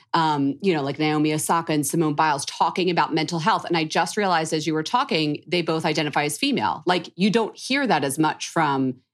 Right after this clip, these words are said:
athletes that identify as male. So back to this mental health thing, where do you see the beauty industry having a responsibility? Clearly, you felt a responsibility when you created your brand.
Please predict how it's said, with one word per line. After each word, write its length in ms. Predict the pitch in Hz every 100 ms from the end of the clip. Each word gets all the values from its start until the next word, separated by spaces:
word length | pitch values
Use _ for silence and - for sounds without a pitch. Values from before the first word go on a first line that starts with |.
| _
athletes 380 | 165 156 156 147
that 240 | 156 - _
identify 420 | 165 156 139 151 139
as 120 | 123
male. 300 | 143 123 127 - -
So 540 | - - 233 214 196 - _ _ _ _ _
back 280 | 190 226 277
to 40 | -
this 180 | 311 214
mental 260 | 208 202
health 260 | 165 277 -
thing, 180 | 165 170
where 140 | 233
do 80 | 339
you 80 | 330
see 200 | - 262
the 200 | 220 170
beauty 380 | 165 190 185
industry 420 | 175 180 180 - 147
having 500 | - 214 214 170 135
a 20 |
responsibility? 720 | 139 - 123 120 139 131 135
Clearly, 420 | - 294 294 220
you 300 | 180 226 262
felt 320 | - 139 - - _ -
a 60 |
responsibility 640 | 156 151 139 123 143 131 135
when 240 | 131 156
you 80 | 180
created 360 | - 180 151 151
your 100 | 185
brand. 400 | 160 131 127